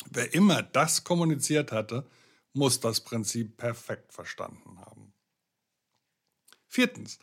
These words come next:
die größere Zahl gewinnt. Wir achten bei Preisen auf den Zähler und nicht auf den Nenner. Ich bin gerade abstrakt, also jetzt konkret. Beim Preis von siebzig Euro werden dreißig Prozent Discount als interessanter erlebt als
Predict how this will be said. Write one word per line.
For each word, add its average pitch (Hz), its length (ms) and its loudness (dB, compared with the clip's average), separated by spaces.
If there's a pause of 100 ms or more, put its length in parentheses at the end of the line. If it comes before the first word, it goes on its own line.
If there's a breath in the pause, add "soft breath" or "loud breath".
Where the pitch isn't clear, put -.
(500 soft breath)
die 165 120 4
größere 131 600 4
Zahl 131 260 4
gewinnt. 123 460 -8 (680)
Wir 139 180 0
achten 175 340 4
bei 147 120 8
Preisen 131 520 0
auf 104 180 -6
den 98 240 -14
Zähler 147 600 4
und 139 120 2
nicht 131 240 0
auf 135 180 -4
den 156 220 2
Nenner. 98 480 -4 (1700)
Ich 113 200 -2
bin 110 180 -2
gerade 113 220 2
abstrakt, 269 640 0
also 120 300 0
jetzt - 340 -6
konkret. 95 500 -10
Beim 131 220 -2
Preis 190 340 2
von 151 200 2
siebzig 117 480 -4
Euro 156 380 4
werden 113 260 0
dreißig 117 580 0
Prozent 113 580 -2
Discount 170 760 0
als 120 180 0
interessanter 110 680 -6
erlebt 135 580 -2
als 123 240 -2